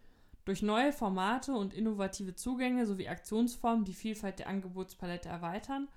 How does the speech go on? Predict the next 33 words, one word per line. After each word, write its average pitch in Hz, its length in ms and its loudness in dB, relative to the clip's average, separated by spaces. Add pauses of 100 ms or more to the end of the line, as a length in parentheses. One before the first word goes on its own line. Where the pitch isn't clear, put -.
(300)
und 202 160 4
mit 202 160 4
Jugendlichen, 262 540 2
Erwachsenen 196 520 2
sowie 190 200 -2
SeniorInnen 190 600 0
alle 208 300 2
Zielgruppen 208 500 -6
gleichermaßen 170 640 -4
im 180 80 -4
Blick - 280 -10
haben. 151 340 -10 (800)
Indem 226 300 2
wir 233 100 6
das 220 260 0
Netz 214 360 0
an 202 200 0
Kooperationspartnern 208 1120 -2
pflegen 233 440 0
und 208 160 -2
bedarfsgerecht 185 680 -4
ausbauen 247 580 -2 (420)
und 202 140 -2
die 196 80 -2
Vielzahl 262 500 2
an 190 180 0
Lernorten, 226 600 0
die 202 80 0
der 185 160 0
Landkreis 196 520 -2
zu 180 120 -10
bieten 233 340 -2
hat, 226 220 -4